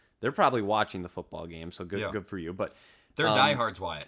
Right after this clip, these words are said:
Speaker 1: it's
Speaker 2: They are
Speaker 1: probably all,
Speaker 2: diehards. They
Speaker 1: it's,
Speaker 2: love the
Speaker 1: it's
Speaker 2: U mac.
Speaker 1: probably family. No, I was gonna say it's family members, or there, there are a few diehards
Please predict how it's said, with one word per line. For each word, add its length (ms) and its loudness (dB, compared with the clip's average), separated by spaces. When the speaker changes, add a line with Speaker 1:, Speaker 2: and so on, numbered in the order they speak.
Speaker 1:
it's 120 2
Speaker 2:
They 80 2
are 80 8
Speaker 1:
probably 120 6
all, 80 8
Speaker 2:
diehards. 460 2
They 100 6
Speaker 1:
it's, 120 2
Speaker 2:
love 180 2
the 80 2
Speaker 1:
it's 140 2
Speaker 2:
U 20 -4
mac. 80 0
Speaker 1:
probably 460 6
family. 560 2
No, 160 4
I 160 6
was 100 0
gonna 120 2
say 140 2
it's 100 -6
family 380 0
members, 640 2
or 580 2
there, 240 -2
there 200 2
are 120 6
a 40 -2
few 240 -4
diehards 580 2